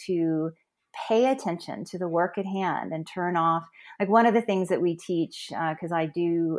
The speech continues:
uh, teach corporate mindfulness, and, um, I'm a trainer with the,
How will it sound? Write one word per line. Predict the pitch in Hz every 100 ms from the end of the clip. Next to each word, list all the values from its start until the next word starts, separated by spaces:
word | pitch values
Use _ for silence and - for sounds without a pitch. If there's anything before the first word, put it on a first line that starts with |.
| -
uh, | 147 151 - _
teach | - 165 - - _ -
corporate | 165 165 -
mindfulness, | 156 156 170 156 156 156 156
and, | 147 - - - - -
um, | 160 156 151 151 143 -
I'm | 170 160 156
a | 147 147 -
trainer | 185 170 160 156 151 151
with | 156 165 165 _
the, | 160 156 151